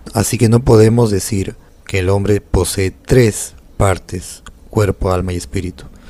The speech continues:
sino solamente cuerpo, y dentro de su alma posee muchos grados,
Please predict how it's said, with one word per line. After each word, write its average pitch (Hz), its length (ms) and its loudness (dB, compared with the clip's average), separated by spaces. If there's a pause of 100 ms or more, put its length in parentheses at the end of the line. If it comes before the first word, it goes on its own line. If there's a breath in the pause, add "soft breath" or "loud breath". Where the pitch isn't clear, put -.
(200 loud breath)
sino 98 240 -6
solamente 104 560 -2
cuerpo, 107 600 -2 (120)
y 95 140 -4
dentro 120 360 2
de 123 120 4
su 139 220 2
alma 120 440 2
posee 101 640 -2 (260)
muchos 117 680 0
grados, 110 720 0